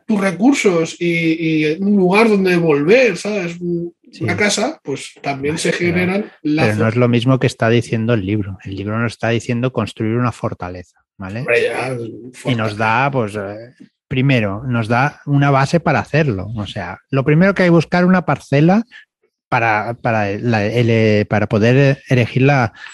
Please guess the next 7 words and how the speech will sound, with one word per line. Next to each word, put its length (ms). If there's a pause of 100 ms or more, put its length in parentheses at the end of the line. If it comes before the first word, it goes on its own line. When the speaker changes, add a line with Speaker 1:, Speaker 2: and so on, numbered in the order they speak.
(280)
Speaker 2:
la 140
edificación, 760
¿no? 260 (260)
Y 100
adquirir 500
la 200
parcela. 580